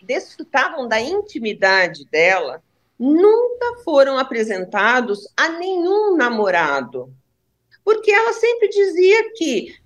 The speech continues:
"Não, eu só vou apresentar quando for algo realmente sério." E como ela se dedicava muito à profissão dela, muito à família dela, às atividades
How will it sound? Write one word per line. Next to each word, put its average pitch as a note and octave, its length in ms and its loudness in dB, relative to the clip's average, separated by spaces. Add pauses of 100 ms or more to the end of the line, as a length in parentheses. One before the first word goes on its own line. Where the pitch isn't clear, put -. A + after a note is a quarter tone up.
(120)
"Não, E3+ 340 -2
eu A3 140 2
só - 260 0
vou G3 140 2
apresentar A3+ 840 -2 (200)
quando B4 340 -4
for B3+ 340 2 (200)
algo B3 580 0
realmente E4+ 560 -4 (320)
sério." G#4 540 -2 (1600)
E G4+ 80 -2
como G#4 180 -2
ela D4+ 120 0
se - 80 -8
dedicava E4 440 -2
muito D#4+ 480 -2
à C#4+ 60 -2
profissão E4 520 -6
dela, A#3 420 2
muito D#4 340 -4
à G4 100 -4
família C4+ 480 -4
dela, A3 400 0
às A#3+ 120 -2
atividades A3+ 960 -2